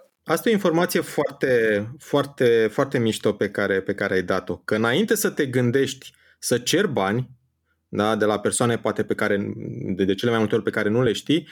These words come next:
e bine, uh, să arăți că ai reușit să atragi încredere și al-, adică altfel, în afară de bani, și acest board of advisors, uh, spui tu că ar fi mandatory.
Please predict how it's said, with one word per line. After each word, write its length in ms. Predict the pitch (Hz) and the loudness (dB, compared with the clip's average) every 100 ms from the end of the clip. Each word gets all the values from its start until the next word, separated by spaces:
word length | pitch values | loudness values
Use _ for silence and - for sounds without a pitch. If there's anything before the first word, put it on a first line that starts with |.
| - - - | -20 -16 -4
e 160 | 143 | -2
bine, 460 | 135 170 185 196 - 151 | 0 2 2 0 0 2
uh, 300 | 151 143 143 - | 4 4 2 -2
să 160 | - | -2
arăți 380 | 120 156 156 - _ | 0 0 -2 -6 _
că 140 | - | -2
ai 180 | 135 131 | 0 2
reușit 320 | 131 127 196 | 2 2 2
să 80 | 196 | 0
atragi 380 | 247 214 175 - | 0 0 -2 -2
încredere 840 | 160 147 143 147 165 160 180 190 - | 2 2 2 0 -2 0 0 0 -2
și 420 | - - - 226 - | -4 -2 2 2 2
al-, 260 | 147 135 139 | 2 2 2
adică 280 | 131 131 143 | 0 0 2
altfel, 540 | 160 214 - 113 123 - | 2 0 0 0 -2 -2
în 100 | 107 | -2
afară 300 | 104 131 123 | 0 2 2
de 120 | 104 | 0
bani, 320 | 98 143 185 - - - | 0 -2 -2 -6 -20 -18
și 120 | - 151 | -6 -4
acest 300 | 147 202 156 | 0 -2 0
board 300 | 147 185 170 | 2 2 2
of 120 | 147 135 | 2 2
advisors, 600 | 123 139 156 151 160 - | 2 0 2 2 0 0
uh, 560 | 160 160 135 139 131 135 | -8 -4 2 4 4 4
spui 340 | 131 - 165 | 2 0 0
tu 140 | 160 156 | 2 0
că 100 | 151 | 0
ar 100 | 143 | -2
fi 380 | - 160 160 - _ | 2 4 4 0 _
mandatory. 960 | 113 123 170 175 135 131 120 135 165 | -2 2 2 2 0 4 4 4 0